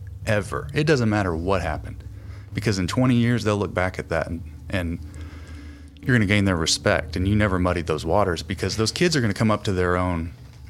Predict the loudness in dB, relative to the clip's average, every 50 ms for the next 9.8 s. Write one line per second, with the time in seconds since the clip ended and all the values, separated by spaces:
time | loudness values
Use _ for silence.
0 | -18 -10 -4 0 2 2 4 4 2 2 2 2 2 2 2 2 2 2 2 0
1 | 0 -2 -4 -2 -2 -2 -2 -4 -8 -10 -10 -12 -12 -14 -20 -20 -20 -20 -20 -20
2 | -12 -2 -2 0 0 2 2 2 2 2 2 0 -4 -10 -20 -20 -20 -20 -20 -20
3 | -20 -20 -20 -20 -20 -20 -20 -20 -20 -20 _ _ -6 -4 -2 -2 0 -2 -2 -4
4 | -6 -8 -14 -14 -18 -20 -20 -20 -20 -20 -8 -4 0 2 4 4 4 2 2 0
5 | 0 0 0 0 0 2 2 4 4 4 4 2 0 0 -2 -2 0 2 2 2
6 | 2 2 2 2 2 2 4 4 2 2 2 2 2 2 2 2 0 0 0 0
7 | 2 2 2 0 2 2 2 2 2 2 2 2 2 0 0 0 0 0 0 0
8 | 0 2 2 2 2 0 0 0 0 2 2 0 0 0 0 0 2 2 0 -2
9 | -4 -8 -6 -2 -4 -2 0 0 0 2 2 2 2 0 -2